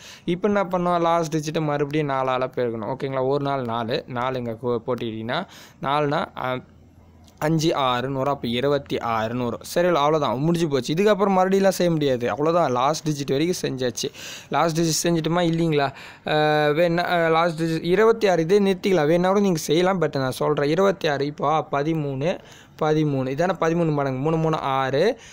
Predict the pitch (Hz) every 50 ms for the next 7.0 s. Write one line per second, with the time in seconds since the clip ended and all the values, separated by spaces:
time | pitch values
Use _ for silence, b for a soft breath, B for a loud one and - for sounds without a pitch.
0 | B B - 143 151 151 151 139 143 135 156 165 175 170 160 156 - 147 135 131
1 | 139 147 147 156 170 170 160 170 156 156 160 160 151 139 - 143 139 143 165 175
2 | 165 165 175 165 156 - 160 139 139 135 131 135 143 156 185 190 156 139 135 131
3 | 131 127 - - 127 117 113 113 123 131 135 127 - - 151 147 139 131 127 127
4 | 131 131 135 135 160 160 139 131 127 139 147 143 143 - 123 123 123 113 123 139
5 | 147 139 - B B B B B B 160 143 139 156 185 165 170 156 151 139 131
6 | - - 131 127 120 117 123 139 165 175 - 147 147 - - 139 131 135 127